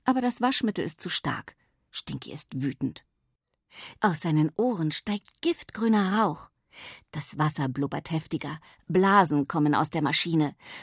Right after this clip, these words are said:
Frau Müller versucht, den Stecker zu ziehen. Da gibt es einen Knall. Die Maschine fliegt in die Luft.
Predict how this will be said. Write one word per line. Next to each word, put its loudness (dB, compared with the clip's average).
Frau -2
Müller 2
versucht, -4
den 2
Stecker 0
zu -4
ziehen. 0
Da 0
gibt -14
es -4
einen -2
Knall. -4
Die 4
Maschine 4
fliegt -2
in 2
die 4
Luft. -2